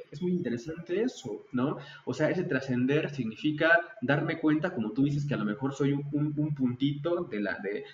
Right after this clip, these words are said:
de, o un engrane, un pequeño engrane de todo el reloj, ¿no? Que es este cosmos, que es este universo, ¿no?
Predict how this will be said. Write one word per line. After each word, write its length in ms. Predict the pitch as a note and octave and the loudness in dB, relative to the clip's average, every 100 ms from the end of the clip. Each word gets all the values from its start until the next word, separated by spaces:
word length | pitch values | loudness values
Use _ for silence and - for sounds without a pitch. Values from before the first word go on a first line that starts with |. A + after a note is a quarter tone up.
| - - | -10 -2
de, 360 | G2+ F#2 - - | 0 0 -2 -4
o 180 | F2 F#2+ | 0 2
un 220 | C3+ D3 | 4 6
engrane, 580 | C3+ B2 C3 C3+ D3 E3+ | 6 6 4 4 2 2
un 80 | |
pequeño 280 | C3 C#3+ C3 | 0 0 0
engrane 320 | B2+ C3 C3+ | 2 2 0
de 100 | G#2 | -2
todo 220 | G2+ B2 C3 | -2 0 2
el 100 | A#2+ | 2
reloj, 600 | A2+ G#2+ G#2+ B2 - - | 0 -2 0 0 -2 -6
¿no? 180 | - - | -14 -12
Que 80 | - | -14
es 40 | |
este 240 | B2 A#2 | -8 -6
cosmos, 420 | - A#2 A#2 C#3+ D3 | -2 -2 0 -2 0
que 100 | B2 | -2
es 80 | |
este 120 | - B2 | 0 -2
universo, 480 | A2 A2 B2 - | -2 -4 -6 -2
¿no? 220 | D3 C#3+ | 0 0